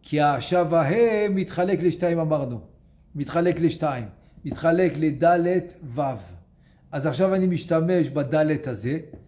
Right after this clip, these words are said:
בדלת הזה, ואז יוצא, יוצא שיש לי יוד עם החותם וו, עם הדלת, זה יוד וו דלת. אותו דבר בצד השני, אז קורא, אז פעמיים יוד וו דלת זה א'.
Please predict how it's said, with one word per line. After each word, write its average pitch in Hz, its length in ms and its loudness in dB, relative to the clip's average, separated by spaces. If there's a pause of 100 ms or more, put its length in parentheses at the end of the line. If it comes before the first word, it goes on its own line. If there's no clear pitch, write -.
(280)
בדלת 139 440 -2
הזה, 127 340 -2 (540)
ואז 165 280 2
יוצא, 180 640 2
יוצא 165 360 2
שיש 165 340 -2
לי 170 600 4 (340)
יוד 165 640 2 (400)
עם 156 140 -2
החותם 165 500 0
וו, 156 100 2 (420)
עם 175 180 0
הדלת, 165 680 2
זה 156 80 4
יוד 165 280 0
וו 160 200 4 (120)
דלת. 135 440 -4 (380)
אותו 180 120 -6
דבר 175 240 2
בצד 160 340 -2
השני, 156 560 0 (360)
אז 151 140 -10
קורא, 208 260 -4
אז 180 300 -2
פעמיים 214 520 0 (100)
יוד 170 340 -4
וו 185 80 6
דלת 214 420 0
זה 175 140 0
א'. 165 240 2